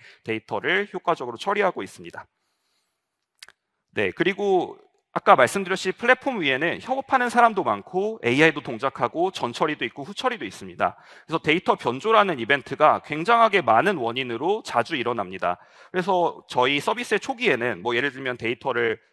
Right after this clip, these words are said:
내가 보고 있다가 어, 자고 일어났더니 어, 내 거가 아닌데 하는 문제들이 일어나기도 했었습니다. 이런 부분은 플랫폼의 보상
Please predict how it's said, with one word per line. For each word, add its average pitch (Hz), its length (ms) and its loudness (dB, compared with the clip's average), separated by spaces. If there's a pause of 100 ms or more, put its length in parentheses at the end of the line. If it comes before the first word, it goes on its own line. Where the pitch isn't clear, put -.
내가 104 220 4
보고 135 320 -2
있다가 117 500 0 (220)
어, 127 100 -6
자고 127 280 2
일어났더니 120 640 -6
어, 120 100 -6
내 113 100 0
거가 - 300 0
아닌데 110 380 -2
하는 202 240 4
문제들이 123 680 -4
일어나기도 127 460 0
했었습니다. 107 600 -4 (260)
이런 208 220 0
부분은 170 400 -2
플랫폼의 208 400 -2
보상 - 500 0